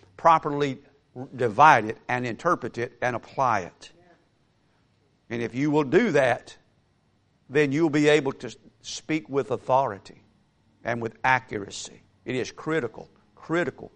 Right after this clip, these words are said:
critical that you young men learn. Never misuse your Bible. Never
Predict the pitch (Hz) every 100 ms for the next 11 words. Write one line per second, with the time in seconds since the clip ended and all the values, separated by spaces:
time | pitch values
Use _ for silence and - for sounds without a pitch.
0 | - - 180 147 117 101 - 120 117 127
1 | 131 131 151 127 - - - _ - 104
2 | 139 151 110 90 _ _ - 110 113 143
3 | 147 165 - - 139 143 143 151 123 101
4 | - - - 120 113 117 101 85 - 110
5 | 127 139 151 147